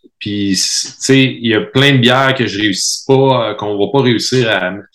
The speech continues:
mettre la spawning a-, assez vite. Tu sais, j-, il y a une bière maintenant qui est en cuve de conditionnement, puis là, ben, on n'a pas le choix de la laisser. Ben, cette bière-là, la bière qui est en fermentation, qui était censée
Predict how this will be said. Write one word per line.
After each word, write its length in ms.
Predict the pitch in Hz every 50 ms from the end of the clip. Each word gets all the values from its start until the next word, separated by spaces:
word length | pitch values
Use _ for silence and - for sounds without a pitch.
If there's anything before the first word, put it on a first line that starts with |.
| - - - _
mettre 200 | - 98 113 -
la 80 | 117 101
spawning 500 | - - 113 104 104 104 117 117 120 117
a-, 160 | 107 87 82
assez 240 | 90 92 - - 104
vite. 140 | 95 113 117
Tu 60 | -
sais, 120 | - 120 110
j-, 160 | 98 95 - _ _ _ _ _ _
il 80 | - 101
y 20 |
a 40 | 104
une 40 | 104
bière 220 | 110 113 117 113
maintenant 240 | 110 101 107 120 107
qui 100 | - 113
est 80 | 104
en 100 | 104 101
cuve 120 | 90 113 117
de 40 | 107
conditionnement, 440 | - 107 101 - - 101 107 110
puis 120 | - - 107
là, 60 | 95
ben, 160 | 92 92 92
on 80 | 90 92
n'a 80 | 92
pas 80 | 90 92
le 60 | 90
choix 120 | - 107 90
de 60 | 95
la 60 | 92
laisser. 300 | 92 87 87 - 117 120
Ben, 140 | 110 90 85
cette 200 | - - 104 98
bière-là, 520 | 107 104 101 95 101 107 120 131 131 127 -
la 120 | - 92 90
bière 220 | 90 107 110 117
qui 80 | 117 113
est 80 | -
en 80 | 98 95
fermentation, 640 | - 101 98 98 95 95 98 90 87 - - 123 123
qui 100 | - 101
était 120 | 92 92
censée 420 | 92 - - 110 107 104 - -